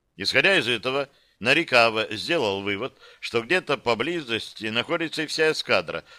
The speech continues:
скрывающаяся в тумане. Намереваясь выяснить это путём опроса его экипажа, Синано Мару начал сближение для высадки призовой партии. Как вдруг в ноль четыре ноль пять прямо по курсу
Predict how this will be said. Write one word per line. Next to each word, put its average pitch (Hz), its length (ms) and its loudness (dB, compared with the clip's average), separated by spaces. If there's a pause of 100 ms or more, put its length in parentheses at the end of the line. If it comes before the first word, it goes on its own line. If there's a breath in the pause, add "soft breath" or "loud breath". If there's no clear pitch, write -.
скрывающаяся 131 920 0
в - 60 -12
тумане. 90 500 -4 (800)
Намереваясь 123 720 2
выяснить 113 460 -6
это 110 320 0 (260 loud breath)
путём 120 300 0
опроса 117 480 -2
его 113 200 0
экипажа, 107 600 0 (260 soft breath)
Синано 156 480 -2
Мару 113 380 2
начал 151 340 0
сближение 107 840 -2 (200 loud breath)
для 110 200 0
высадки 127 600 -6
призовой 101 440 -6
партии. 98 600 2 (400)
Как 165 200 2
вдруг 123 440 -6 (360)
в 90 40 -14
ноль 151 340 0
четыре 110 460 -2
ноль 101 200 -4
пять 143 400 2
прямо 131 360 2
по 98 140 -6
курсу 160 440 -4